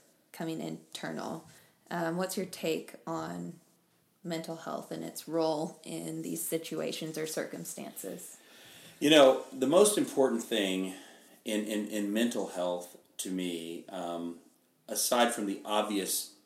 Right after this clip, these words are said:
Speaker 2: spiritual connecting with God and all that, aside from that, is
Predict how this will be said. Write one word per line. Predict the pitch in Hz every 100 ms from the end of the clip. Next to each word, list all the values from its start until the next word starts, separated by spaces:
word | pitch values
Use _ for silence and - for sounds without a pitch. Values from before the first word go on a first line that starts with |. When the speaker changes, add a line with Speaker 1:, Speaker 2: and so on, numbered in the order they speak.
| _
Speaker 2:
spiritual | - - - 107 101 - 98 92
connecting | 92 95 92 92 95
with | 92
God | 85 87 85
and |
all | 85 80
that, | 98
aside | - 104 98
from | - 92
that, | 87 - - - - - - -
is | 107 101 95 95